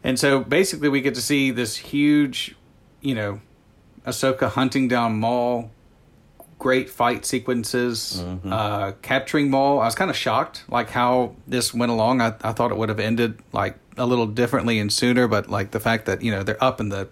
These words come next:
Speaker 1: catwalks of Mandalore and fighting, and she does capture him. And
Speaker 2: Yes.
Speaker 1: it was just beautiful.
Speaker 2: It was so
Speaker 1: Uh,
Speaker 2: nice. And, you know, their scene, I don't know, did I send you the behind-the-scenes footage of those battles between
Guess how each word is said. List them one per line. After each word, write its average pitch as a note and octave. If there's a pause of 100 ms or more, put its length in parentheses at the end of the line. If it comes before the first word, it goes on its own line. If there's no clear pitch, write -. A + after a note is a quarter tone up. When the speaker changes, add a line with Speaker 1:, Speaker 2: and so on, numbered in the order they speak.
(360)
Speaker 1:
catwalks B2+
of G#2+
Mandalore A#2+
and F#2+
fighting, A#2+
and G#2+
she B2+
does C#3
capture A#2+
him. A2 (460)
And A2+
Speaker 2:
Yes. G#2
Speaker 1:
it C#3+
was C#3+
just B2
beautiful. B2+ (460)
Speaker 2:
It F2+
was F2+
so A2+
Speaker 1:
Uh, -
Speaker 2:
nice. E2
And, F2 (680)
you F#2+
know, E2+
their F2+
scene, F#2
I F#2+
don't G#2
know, F#2+
did F#2+
I A2+
send A2+
you G2+ (760)
the F#2+
behind-the-scenes G2
footage G2+
of E2+
those F2
battles F#2
between F#2